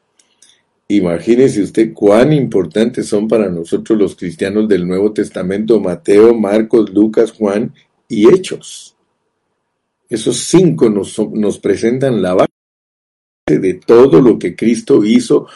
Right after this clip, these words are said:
cuando estuvo aquí en la tierra y resucitó. Esos son la base. Si usted no entiende esos cinco libros,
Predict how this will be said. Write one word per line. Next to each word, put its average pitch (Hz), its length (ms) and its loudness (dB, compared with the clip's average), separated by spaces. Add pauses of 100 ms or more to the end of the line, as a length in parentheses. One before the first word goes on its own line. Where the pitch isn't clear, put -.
(140)
cuando 95 320 -4
estuvo 107 440 2
aquí 92 180 -4
en 101 100 -2
la 90 180 -8
tierra 117 440 0 (360)
y 110 160 2
resucitó. 85 1000 -6 (640)
Esos 127 260 0
son 127 200 0
la 117 100 4
base. 139 340 2
Si - 160 -6
usted 113 220 0
no 143 100 2
entiende 151 480 4
esos 123 320 0 (260)
cinco 143 360 2
libros, 120 460 2